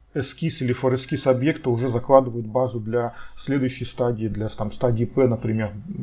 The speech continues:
То есть у них объект сразу получается более проработанный на, на начальных сроках. Соответственно, там можно уже на начальных сроках начать оценивать более точно сметы, э, там, или планируемые затраты, или тэпы и так далее. То есть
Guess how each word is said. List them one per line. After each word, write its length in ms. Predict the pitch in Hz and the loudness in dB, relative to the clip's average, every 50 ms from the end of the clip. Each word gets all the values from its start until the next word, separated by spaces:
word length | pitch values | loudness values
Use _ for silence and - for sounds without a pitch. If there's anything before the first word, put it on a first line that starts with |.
| 117 - | -8 0
То 80 | - - | 0 0
есть 140 | - - 143 | 0 2 0
у 40 | |
них 160 | 147 - - - | 0 0 0 0
объект 340 | 151 131 131 151 147 - - | 0 2 4 2 2 2 2
сразу 240 | 135 127 131 117 - | 2 2 2 2 0
получается 580 | - 120 113 113 - - 127 117 117 - 123 | -4 -6 -6 -6 -6 -6 -6 -6 -4 -2 -2
более 240 | 117 113 127 - - | 0 2 2 0 0
проработанный 720 | 131 117 110 110 120 113 117 120 120 - 113 110 113 113 | 0 -2 -2 -2 -2 0 0 -2 0 0 -2 -2 0 0
на, 220 | 113 110 113 117 - | -2 -2 -2 -4 -2
на 140 | 131 131 123 | 0 0 2
начальных 500 | 120 110 - - 135 127 123 117 113 - | 2 0 2 2 2 4 4 2 0 -2
сроках. 380 | - - 131 135 131 - - - | 2 4 4 4 4 2 -4 -6
Соответственно, 440 | - 139 - - 143 135 - 127 120 | -6 -6 -4 -4 -6 -4 -4 -6 -2
там 160 | - 123 123 | -2 -2 -2
можно 280 | 123 135 139 117 120 127 | -2 -4 -4 -4 -2 -2
уже 300 | 123 107 113 131 123 127 123 - - - - - | -2 -2 -2 -2 -4 -4 -8 -14 -20 -20 -20 -12
на 160 | - 127 123 123 | -4 -2 0 0
начальных 440 | 123 120 - 135 127 127 123 120 - | 0 0 0 0 0 0 0 -2 0
сроках 400 | - 135 143 139 127 113 - - - - - - - - - - - - - | 0 0 2 0 -2 -6 -6 -10 -16 -20 -18 -18 -18 -18 -18 -18 -18 -12 -2
начать 360 | - 127 120 - - 127 131 127 | -2 0 2 6 6 6 6 4
оценивать 600 | - - - 135 131 131 120 117 110 - - - | -2 2 2 4 6 6 6 4 2 0 -4 -4
более 320 | 135 104 113 135 123 117 113 | 0 4 4 4 4 4 0
точно 720 | - 135 123 123 - - 123 117 113 110 110 107 104 107 - | 0 -2 -2 -2 -4 -8 -8 -6 -6 -4 -6 -6 -8 -8 -10
сметы, 560 | - - 139 139 143 135 - 127 117 123 123 | -8 -8 -4 -2 -2 -2 0 0 -2 -2 -4
э, 680 | 107 - - 110 104 107 120 120 113 107 107 107 113 113 104 | -6 -8 -10 -8 -8 -8 -8 -6 -6 -6 -6 -6 -8 -8 -6
там, 180 | - 113 110 117 | -4 -2 -2 0
или 180 | 131 135 131 127 | 0 2 2 2
планируемые 640 | 131 127 127 123 127 143 139 131 123 120 120 120 | 4 4 4 4 4 2 4 4 4 4 4 4
затраты, 540 | 110 123 123 - 113 117 123 127 127 120 113 | 2 2 0 2 2 2 2 2 2 2 2
или 240 | 117 123 131 127 - - - - - - - - - - - | 4 4 2 2 0 -8 -16 -16 -16 -16 -18 -20 -20 -2 2
тэпы 380 | 135 139 135 135 - 120 113 117 | 2 2 2 2 -2 -4 -4 -4
и 20 | |
так 200 | - 123 110 104 | -4 -4 -4 -2
далее. 420 | 104 120 113 110 104 107 107 110 - - - - - - - - - - - - | 0 0 0 0 0 -2 -4 -6 -8 -12 -18 -20 -20 -18 -16 -16 -16 -18 -18 -16
То 80 | - 104 | -16 -14
есть 200 | 101 - - | -14 -14 -16